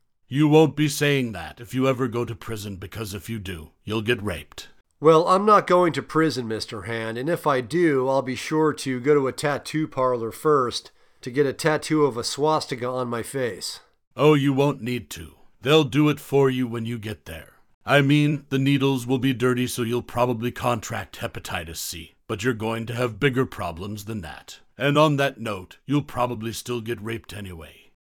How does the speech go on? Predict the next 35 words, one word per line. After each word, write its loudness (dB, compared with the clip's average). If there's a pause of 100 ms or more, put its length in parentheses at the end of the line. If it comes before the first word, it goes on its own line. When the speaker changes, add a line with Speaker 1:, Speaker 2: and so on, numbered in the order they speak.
(400)
Speaker 1:
All 6
in 2
all, 4
rather 2
than -2
feeling -2
guilty, -12
it -12
would -8
be -2
more 2
productive -4
to -12
get -8
into -8
a -6
time -2
machine -8
and -10
travel -6
to -4
apartheid-era -4
South -8
Africa, -14 (120)
where 2
real 0
inequality -6
existed, -12
unlike -4
the -2
horseshit 0
you -10
hear -8
about -14
today. -14